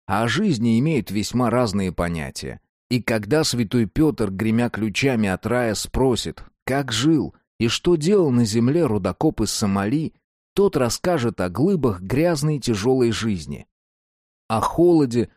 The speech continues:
усталости, голоде, нищете. А дебилой тушастик принц Чарльз расскажет о персидских диванах в Виндзорском замке, об изысканных блюдах и деньгах с неба, кои не потратить в три жизни.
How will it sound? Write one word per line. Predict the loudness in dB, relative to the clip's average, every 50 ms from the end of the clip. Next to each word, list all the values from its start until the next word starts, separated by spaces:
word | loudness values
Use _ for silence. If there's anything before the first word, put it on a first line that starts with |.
| _ _ -6
усталости, | -4 -2 -2 -2 -2 0 2 2 4 4 2 2 0 -2 -4 -4
голоде, | -4 0 2 4 4 4 4 2 2 0 0
нищете. | 0 0 0 -2 -2 -4 -4 -6 -4 -2 -2 -2 -2 -2 _ _ _ _ _ _ _ _ _ -4
А | -2 -2
дебилой | 0 0 0 2 2 2 2 2 2 0
тушастик | 0 0 -2 -2 0 0 0 0 0 0 -2 -4 -6 -4 -4
принц | -2 0 2 2 2 0 -4
Чарльз | -4 -2 0 2 2 2 2 0 -2 -4 -6 -10 -6 -4
расскажет | -2 -2 -2 -2 -2 0 0 0 0 -2 -2 -2
о |
персидских | -2 0 0 0 0 -2 -4 -6 -6 -6 -4 -2 -2 -2
диванах | -2 -2 -2 0 2 2 0 0 0 -2 -2 -4 -6
в | -4
Виндзорском | -2 0 0 0 0 -2 -2 -2 -2 -6 -6 -4 -4 -2
замке, | -2 -2 -2 -2 -2 -4 -6 -10 -12 -14 -16 -16 _ _ _ _ _ -8
об | -6 -2 -2 -2
изысканных | 0 0 -2 -2 -2 -2 -2 -2 -2 -2 -4
блюдах | -2 -2 0 2 2 2 2 0 -2 -2 -2
и | -4
деньгах | -2 -2 -2 -2 -2 -2 -2 -4 -4 -4
с | -6 -4 -2
неба, | -2 -2 0 -2 -2 -4 -4 -6 _ _ _ _ _ -4
кои | 0 2 2 4 4 2 0 -2 _ _ -4
не | -2 -2 -2
потратить | 0 -2 -2 -2 -2 -2 -2 -2 -2 -6 -8 -8
в | -10 -8
три | -6 -4 -4 -4
жизни. | -4 -4 -4 -4 -6 -8 -10 -12 -12 -14